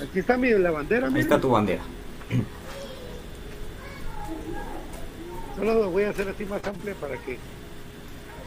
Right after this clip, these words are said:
Speaker 1: ya tenía los detalles de que era una bandera hecha con pintura. <coughs> Está llena de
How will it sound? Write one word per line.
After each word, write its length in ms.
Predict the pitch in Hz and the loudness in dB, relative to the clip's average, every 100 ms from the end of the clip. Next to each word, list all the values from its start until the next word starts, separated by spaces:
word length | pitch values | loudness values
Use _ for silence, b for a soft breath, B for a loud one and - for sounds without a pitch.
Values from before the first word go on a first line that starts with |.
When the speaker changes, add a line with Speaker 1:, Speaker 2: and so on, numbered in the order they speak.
| - - - - - - - | -12 -12 -12 -12 -10 -8 -2
Speaker 1:
ya 100 | 208 | 2
tenía 280 | 233 247 277 | 4 4 4
los 140 | 247 | 4
detalles 480 | 202 - 254 311 269 | 2 2 2 2 -2
de 80 | 220 | -4
que 120 | 175 | -4
era 80 | 196 | -4
una 140 | 226 | -4
bandera 380 | 196 156 190 233 | -4 -4 -4 -4
hecha 180 | 233 220 | -2 -2
con 80 | - - - - - - - 466 466 - - - - - - - - 139 - | -4 -10 -12 -12 -12 -10 -10 -8 -8 -10 -10 -10 -10 -8 -8 -10 -10 -10 -6
pintura. 320 | 247 320 185 - - - - - - - - - - - - - - - - - - - - - - - | 0 2 2 0 -4 -6 -8 -8 -10 -10 -10 -10 -12 -12 -10 -10 -10 -10 -10 -10 -10 -10 -8 -8 -8 -4
<coughs> 1700 | - 220 - - - 277 - - - - - - - - - - - | 4 4 4 -8 -2 2 2 0 -4 -4 -8 -10 -8 -8 -8 -10 -4
Está 120 | 147 | 0
llena 240 | 175 | 2
de 60 | 190 | 2